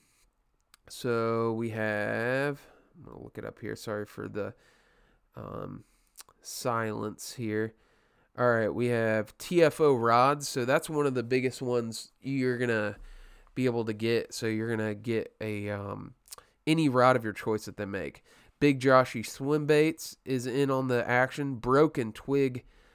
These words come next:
uh, Landing Nets, who my boy Chris Lemesser owns that company, started that company. Uh, they're donating a couple nets. Um,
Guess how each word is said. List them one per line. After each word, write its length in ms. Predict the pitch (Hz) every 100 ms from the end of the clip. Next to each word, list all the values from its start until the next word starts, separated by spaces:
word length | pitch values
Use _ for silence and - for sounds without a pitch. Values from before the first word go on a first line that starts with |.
| _ _
uh, 200 | 117 113
Landing 380 | 110 123 127 117
Nets, 320 | 113 113 -
who 260 | - 127 117
my 180 | 110 117
boy 460 | 120 127 123 120 - _
Chris 280 | - 127 -
Lemesser 760 | 107 107 110 - 117 113 -
owns 260 | 117 117 110
that 200 | 110 -
company, 380 | 120 110 113
started 300 | 107 113 110
that 140 | 107 80
company. 420 | 113 113 110 107 - _ _ _ -
Uh, 200 | 113 107
they're 140 | 113
donating 540 | 113 113 110 113 107 107
a 80 |
couple 280 | - 120 110
nets. 480 | 107 107 104 - - _ _ _ -
Um, 440 | 117 113 113 110